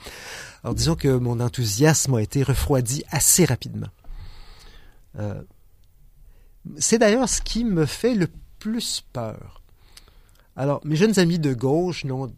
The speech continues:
ils arrêtent pas d'accuser le un pour cent de tous les maux du monde. Ils ont raison,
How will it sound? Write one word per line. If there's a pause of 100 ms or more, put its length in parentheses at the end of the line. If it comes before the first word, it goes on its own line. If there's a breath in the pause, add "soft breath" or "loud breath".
(120)
ils
arrêtent
pas
d'accuser
le
un
pour
cent
de
tous
les
maux
du
monde. (3000 loud breath)
Ils
ont
raison,